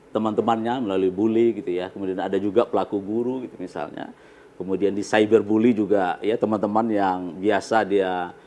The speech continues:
berinteraksi di dunia maya gitu. Jadi masih orang terdekat dan, eh, rata-rata dikenal gitu ya.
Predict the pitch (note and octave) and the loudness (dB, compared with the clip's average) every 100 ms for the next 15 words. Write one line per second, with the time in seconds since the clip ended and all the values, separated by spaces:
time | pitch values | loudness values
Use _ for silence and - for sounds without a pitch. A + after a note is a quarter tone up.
0 | - - - G2 F#2+ F#2 G2+ F#2+ - A#2 | -20 -20 -8 -2 -2 0 0 0 0 0
1 | G#2 G2 G2 G2 F#2+ G2 A2 G2+ F2+ F2 | 2 0 -2 -4 -4 -6 -6 -8 -10 -10
2 | E2 F#2+ C#3 C#3+ C3+ E3 B2+ A2 G2 E2+ | -6 0 2 2 0 2 0 0 -4 -6
3 | - G2+ G2+ F2+ F2+ - - F#2 F2+ F2 | -4 -4 -2 -4 -6 -10 -10 -6 -4 -4
4 | - G2 G#2 G#2 C3 C3 A#2+ F2+ D2 C#2+ | -4 -4 -2 0 0 2 0 -2 -6 -14
5 | - | -18